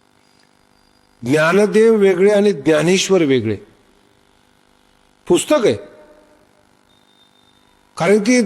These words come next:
माऊलीने कुठे उल्लेख केलेला नाही विठ्ठलाचा. ते योगी ज्ञानेश्वर महाराज वेगळे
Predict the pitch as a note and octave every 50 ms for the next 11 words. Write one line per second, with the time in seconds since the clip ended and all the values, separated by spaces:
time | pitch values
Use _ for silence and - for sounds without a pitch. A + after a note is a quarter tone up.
0 | E3+ - - - D3 C#3 C3+ D#3 E3 E3+ F3 F#3+ A3 A#3+ C4 B3 - B3 G#3+ B3
1 | A#3 G#3 F#3+ G3+ A#3 A#3+ A#3+ A#3 G#3+ G#3 G3+ G3 F#3+ F#3 E3+ D#3 B2+ G#2 - -
2 | - - _ _ _ _ _ - D3 C3 - - D3+ D3 C3+ B2 G#2+ G2 E2 D2
3 | - - _ _ _ _ _ _ _ _ _ _ _ _ _ _ _ _ _ _
4 | _ _ _ _ _ _ - F#3+ A3 G3+ F3+ F3 F3+ F3+ G3 C4+ C4+ C4 A#3+ A3
5 | F#3+ E3 - - _ _ - _ _ - C3+ C#3 D#3+ D#3 E3+ F3+ F3+ - F#3+ F3+
6 | F3 D#3 C3+ C#3 D3 C#3 B2 B2 A#2+ A2+ G2+ A2 F#2+